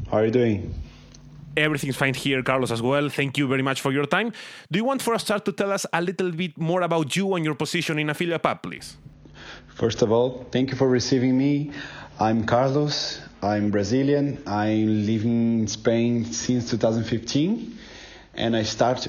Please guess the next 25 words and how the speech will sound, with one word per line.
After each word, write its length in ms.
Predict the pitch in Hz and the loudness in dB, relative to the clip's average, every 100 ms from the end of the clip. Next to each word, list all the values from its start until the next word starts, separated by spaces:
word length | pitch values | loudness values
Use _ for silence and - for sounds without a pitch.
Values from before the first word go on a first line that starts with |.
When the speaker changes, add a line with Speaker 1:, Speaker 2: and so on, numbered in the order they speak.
| - | -2
Speaker 1:
on 160 | 120 | 0
Affiliate 320 | 117 123 120 113 | 0 2 2 4
Pub 360 | 127 120 - 117 | 2 0 -4 -2
in 160 | 113 | 0
two 100 | 110 | 0
thousand 240 | 101 113 113 | 0 0 2
seventeen 840 | 120 110 107 139 180 208 - - - | 2 0 0 0 0 -2 -8 -12 -6
as 160 | 110 107 | -2 -2
affiliate 420 | - 110 107 - | 0 0 0 0
marketing 420 | 104 104 101 107 | 0 0 -2 0
manager, 400 | 107 123 123 160 175 - - - - | 2 0 0 -2 -4 -12 -20 -20 -14
and 300 | - 104 104 | -6 -2 0
I 80 | 101 | 0
take 220 | 107 107 | 0 2
care 200 | 110 107 | 2 4
of 160 | 101 - | 2 2
Brazilian 680 | 104 95 117 123 135 131 110 | 0 2 0 2 2 0 0
and 160 | 107 | 0
the 60 | 104 | 0
Portuguese 460 | 110 107 107 104 | 0 0 0 0
market. 440 | 98 85 - - - - - - - - _ _ _ _ _ - _ | 0 -2 -4 -10 -10 -14 -20 -20 -20 -20 _ _ _ _ _ -20 _
Speaker 2:
What 240 | 139 175 190 | -6 -4 -4
would 160 | 240 | -6
you 60 | 254 | -4
consider 640 | 165 143 - 143 113 95 | -4 -2 -2 0 -2 -4